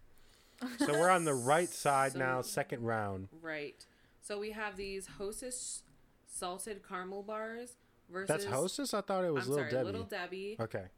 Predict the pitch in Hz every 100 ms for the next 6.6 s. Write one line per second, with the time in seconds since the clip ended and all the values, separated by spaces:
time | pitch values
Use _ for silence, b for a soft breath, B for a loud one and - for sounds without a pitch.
0 | - - 196 196 202 202 190 185 185 185
1 | 190 185 b b _ 175 196 196 190 170
2 | 170 - 202 214 - 214 220 - _ 156
3 | 180 190 196 185 - 202 185 180 180 180
4 | - - 190 190 - 170 156 135 151 156
5 | - 139 156 - 143 139 127 127 113 117
6 | 104 110 101 95 85 85